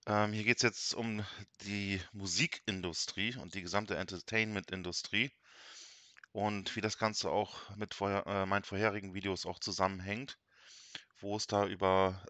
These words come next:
äh, satanisch-, satanisch-rituellen Missbrauch ging und halt auch über die sogenannten Eliten, diesen uralten Baalskult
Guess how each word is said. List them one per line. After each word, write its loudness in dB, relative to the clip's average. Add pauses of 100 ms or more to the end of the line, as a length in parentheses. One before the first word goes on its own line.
äh, 2 (100)
satanisch-, 0 (100)
satanisch-rituellen -2
Missbrauch -4
ging -2 (1000)
und -4
halt 0
auch 2
über -4
die -4
sogenannten -2
Eliten, -4 (160)
diesen -6 (480)
uralten 0
Baalskult 2